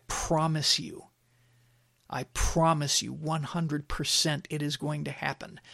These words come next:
I promise you one hundred percent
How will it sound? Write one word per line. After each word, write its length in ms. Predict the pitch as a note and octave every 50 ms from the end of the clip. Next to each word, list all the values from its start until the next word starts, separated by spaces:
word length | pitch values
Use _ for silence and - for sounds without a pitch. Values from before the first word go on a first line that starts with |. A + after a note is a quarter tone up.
| - - - -
I 120 | C3 B2
promise 600 | - - - - F3 D#3+ E3 D#3+ D#3 D3 - -
you 100 | C#3 C#3+
one 280 | C#3+ C#3 D#3 E3+ E3 D3+
hundred 400 | C3 E3+ D#3+ D3+ D3 C#3 - -
percent 500 | - C#3+ - - - D3+ - - -